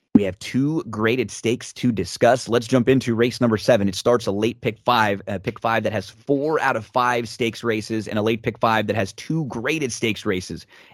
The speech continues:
in the sequence. So the morning line favorite in here is Pauline's Pearl, and just a, a shout out to the racing office over there. Um,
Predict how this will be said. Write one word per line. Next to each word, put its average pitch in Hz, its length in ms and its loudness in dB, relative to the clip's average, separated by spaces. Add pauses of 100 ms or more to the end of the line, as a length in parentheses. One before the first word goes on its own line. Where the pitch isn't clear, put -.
in 117 160 6
the 107 80 4
sequence. 117 540 0
So 107 280 4 (340)
the 127 400 4
morning 139 340 4
line 147 220 2
favorite 143 300 2
in 139 60 2
here 135 300 4
is 131 160 0
Pauline's 117 640 2
Pearl, 143 500 2 (320)
and 95 360 0 (240)
just - 280 4
a, 117 180 4
a 98 40 -2
shout 120 340 -2
out 104 200 -2
to 101 360 2 (200)
the 101 80 0
racing 107 380 2
office 113 400 2 (140)
over 117 180 4
there. 117 300 2 (100)
Um, 101 460 0